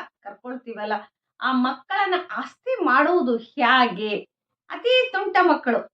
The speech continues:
ಈಗಿನ ಮಕ್ಕಳೇ ಹಾಗೆ. ಆ ಮಕ್ಕಳನ್ನ ನಿಭಾಯಿಸೋದೇ ಸಾಧ್ಯ ಇಲ್ಲ. ಒಂದೋ ಎರಡೋ ಮಕ್ಕಳಿದ್ರೆ ಅವುಗಳನ್ನ ನಿಭಾಯಿಸ್ಲಿಕ್ಕೆ ಆ ಅರಸಾಹಸವನ್ನ ತಂದೆ ತಾಯಿಗಳು ಪಡ್ತಾ ಹೋಗ್ತಾರೆ. ಯಾಕಂದ್ರೆ ಆ ಮಕ್ಕಳು ಯಾವತ್ತಿಗೂ ಹೇಳಿದ್ದನ್ನ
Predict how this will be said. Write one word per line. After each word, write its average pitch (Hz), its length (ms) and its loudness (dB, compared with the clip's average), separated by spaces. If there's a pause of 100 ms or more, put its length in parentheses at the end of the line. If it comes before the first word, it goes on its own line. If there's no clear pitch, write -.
(400)
ಈಗಿನ 285 320 -4
ಮಕ್ಕಳೇ 277 400 -2
ಹಾಗೆ. 330 460 -4 (260)
ಆ 254 60 -10
ಮಕ್ಕಳನ್ನ 339 580 -2
ನಿಭಾಯಿಸೋದೇ 370 1000 2 (240)
ಸಾಧ್ಯ 247 260 -4
ಇಲ್ಲ. 202 180 -2 (180)
ಒಂದೋ 330 460 2
ಎರಡೋ 311 280 6
ಮಕ್ಕಳಿದ್ರೆ 277 480 0
ಅವುಗಳನ್ನ 269 480 4
ನಿಭಾಯಿಸ್ಲಿಕ್ಕೆ 302 920 0 (380)
ಆ 254 300 0
ಅರಸಾಹಸವನ್ನ 359 760 2 (340)
ತಂದೆ 254 280 -6
ತಾಯಿಗಳು 233 640 -6
ಪಡ್ತಾ 208 280 -12
ಹೋಗ್ತಾರೆ. 208 600 -8 (320)
ಯಾಕಂದ್ರೆ 453 840 -4
ಆ 359 120 2
ಮಕ್ಕಳು 381 540 2
ಯಾವತ್ತಿಗೂ 403 640 -2
ಹೇಳಿದ್ದನ್ನ 370 540 2